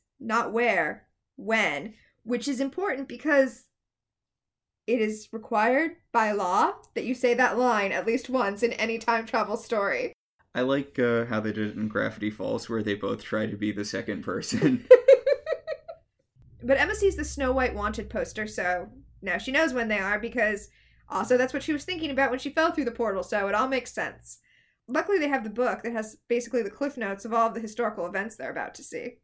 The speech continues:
Speaker 2: Yeah. Now remember, there's, like, two things you have to do when you go back in time. Don't kill anyone, and don't fuck your grandparents.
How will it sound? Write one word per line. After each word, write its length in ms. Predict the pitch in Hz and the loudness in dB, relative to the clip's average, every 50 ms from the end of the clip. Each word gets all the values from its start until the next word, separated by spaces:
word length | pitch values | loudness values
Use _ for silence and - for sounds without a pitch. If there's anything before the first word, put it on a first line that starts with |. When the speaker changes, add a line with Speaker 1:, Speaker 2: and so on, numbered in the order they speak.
| _ _ _ | _ _ _
Speaker 2:
Yeah. 280 | 139 151 180 170 104 - - _ _ _ _ _ _ _ _ _ _ _ _ _ _ _ _ _ - | -10 -8 -6 -6 -8 -8 -12 _ _ _ _ _ _ _ _ _ _ _ _ _ _ _ _ _ -6
Now 160 | - 131 135 | -2 -2 0
remember, 600 | 143 147 160 175 180 165 143 123 - - - - _ _ _ _ _ - | 0 0 -2 -2 -4 -2 -2 -2 -2 -4 -6 -12 _ _ _ _ _ -4
there's, 200 | 143 190 208 - | -2 -2 -2 0
like, 360 | 277 277 247 220 - - - _ - | 2 2 2 2 -2 -8 -16 _ -10
two 240 | - - 208 196 | -6 -2 -2 -2
things 340 | 170 - - 139 131 117 110 | -2 0 2 2 2 2 2
you 80 | 113 107 | 0 -2
have 200 | 104 101 104 101 | -2 -2 -4 -4
to 100 | - 101 | -6 -6
do 140 | 98 98 98 | -4 -2 -2
when 120 | 95 95 | -2 -2
you 80 | 95 95 | -4 -4
go 160 | - - 90 | -6 -6 -6
back 220 | 95 95 90 - - | -6 -6 -8 -8 -10
in 100 | - - | -14 -12
time. 380 | - - - - - - - - _ _ _ _ _ _ _ _ _ _ _ _ _ _ _ _ _ _ _ _ _ _ _ _ _ _ | -12 -14 -14 -14 -14 -18 -20 -20 _ _ _ _ _ _ _ _ _ _ _ _ _ _ _ _ _ _ _ _ _ _ _ _ _ _
Don't 320 | - 107 123 156 196 202 | -2 -2 0 0 -2 -4
kill 320 | - - - 208 196 185 156 | -6 -4 -2 0 2 4 4
anyone, 640 | 143 139 135 127 117 117 110 104 107 107 107 107 - - _ _ _ _ _ _ _ _ 143 | 4 4 4 2 2 2 0 0 0 0 0 -2 -4 -10 _ _ _ _ _ _ _ _ -4
and 160 | 147 143 131 | -2 0 2
don't 320 | 135 131 139 139 - - | 2 2 2 0 -4 -10
fuck 420 | - - - - 147 135 - - - | -16 -14 -6 -4 -4 -4 -4 -2 -2
your 120 | 131 117 | 0 0
grandparents. 1000 | 107 110 113 110 107 104 104 107 - - 60 53 - - 73 - - - - - | 2 2 2 2 2 2 0 -4 -6 -10 -12 -12 -12 -12 -14 -14 -16 -16 -18 -18